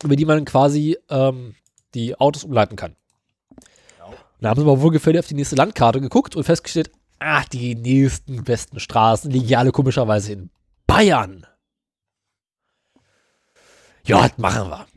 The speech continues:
Speaker 1: Solange es noch keine Maut gibt, und wir sind hier in, in Europa, dürfen, also sollen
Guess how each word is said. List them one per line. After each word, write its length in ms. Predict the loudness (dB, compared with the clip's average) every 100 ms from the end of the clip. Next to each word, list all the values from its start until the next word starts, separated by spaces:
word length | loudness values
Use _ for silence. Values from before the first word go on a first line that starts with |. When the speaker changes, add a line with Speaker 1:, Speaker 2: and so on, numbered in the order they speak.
| _ _ _
Speaker 1:
Solange 220 | -2 -2 0
es 60 |
noch 100 | -4
keine 200 | 0 -2
Maut 280 | 2 0 0
gibt, 260 | -4 -6 -20 _ _ _ _ _ -20 _ _ _ _ _
und 100 | -2
wir 80 | -2
sind 140 | 0 0
hier 160 | 0
in, 120 | -2 -8
in 180 | -10 -2
Europa, 460 | 0 2 2 0 -2 _ _ _ _ _
dürfen, 880 | -14 0 2 2 -4 -16 -16 -18 _
also 260 | -8 -4 0
sollen 440 | 4 4 2 -8